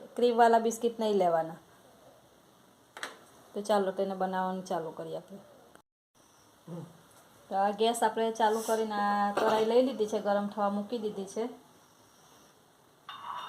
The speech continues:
કઢાઈ ગરમ થાય એટલે હવે એમાં ઘી લઈ લઈશું આપણે.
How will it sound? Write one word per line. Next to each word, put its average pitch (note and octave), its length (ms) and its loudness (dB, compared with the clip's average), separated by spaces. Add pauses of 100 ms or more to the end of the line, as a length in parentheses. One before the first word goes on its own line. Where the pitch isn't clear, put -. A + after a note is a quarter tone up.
(920)
કઢાઈ G#3+ 260 -4
ગરમ A3 280 -2
થાય A#3 260 -4
એટલે G#3 220 -6
હવે G3+ 160 -2
એમાં G3+ 320 -4
ઘી A#3 220 -10
લઈ G#3+ 200 -4
લઈશું F#3+ 300 -6
આપણે. G#3 260 -8